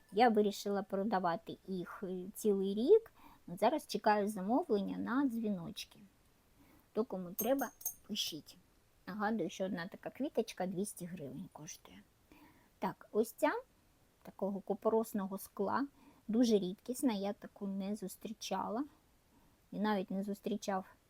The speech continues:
пан Леонід, наш колекціонер, всім відомий. Сьогодні ми з ним зустрілися на барахолці, він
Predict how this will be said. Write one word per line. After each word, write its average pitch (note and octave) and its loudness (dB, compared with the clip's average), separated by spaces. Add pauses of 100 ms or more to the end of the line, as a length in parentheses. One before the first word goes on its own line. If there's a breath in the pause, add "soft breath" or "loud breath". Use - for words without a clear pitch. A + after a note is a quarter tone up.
(460 soft breath)
пан F#3+ 2
Леонід, F3 -2 (180)
наш C4 4
колекціонер, A#3+ 0
всім A3+ 2
відомий. A3 4 (520 soft breath)
Сьогодні F#3+ 0
ми F#3+ -2
з - -16
ним F#3 -4
зустрілися F#3 -4
на F#3 -4
барахолці, F#3+ -2
він A#3+ 0